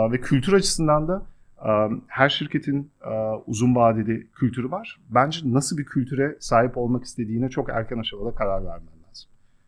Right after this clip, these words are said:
Katolizm mi? Tamam, o da bir kültür. O şekilde de büyütebilirsin şirketi.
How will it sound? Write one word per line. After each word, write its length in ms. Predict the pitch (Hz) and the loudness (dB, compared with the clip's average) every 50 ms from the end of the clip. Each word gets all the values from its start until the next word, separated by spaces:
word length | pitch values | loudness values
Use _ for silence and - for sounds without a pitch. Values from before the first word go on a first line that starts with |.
| _ _ _ - | _ _ _ -8
Katolizm 580 | - 120 113 - 131 127 147 156 175 185 202 214 | -6 -4 -2 0 0 0 0 0 0 0 0 0
mi? 200 | 185 190 247 - - - _ _ _ _ _ - | 0 0 -4 -6 -10 -18 _ _ _ _ _ -2
Tamam, 400 | 190 185 170 156 226 269 262 - _ - | 0 0 0 0 -2 -6 -8 -10 _ -4
o 120 | - 156 | 0 2
da 100 | 147 123 | 2 2
bir 100 | 120 113 | 2 0
kültür. 480 | - - 113 107 - - - - - - - | -2 -4 -4 -4 -4 -8 -12 -12 -14 -12 -8
O 120 | - 123 | -6 -4
şekilde 400 | - 135 123 - 131 127 135 135 | -4 -4 -2 0 2 2 4 4
de 100 | 143 120 | 4 2
büyütebilirsin 600 | 117 104 95 - 107 95 92 92 90 - - 101 | 2 0 0 -2 -4 -4 -4 -4 -6 -6 -8 -10
şirketi. 440 | 92 - - 92 _ - - _ - | -12 -14 -16 -18 _ -20 -20 _ -20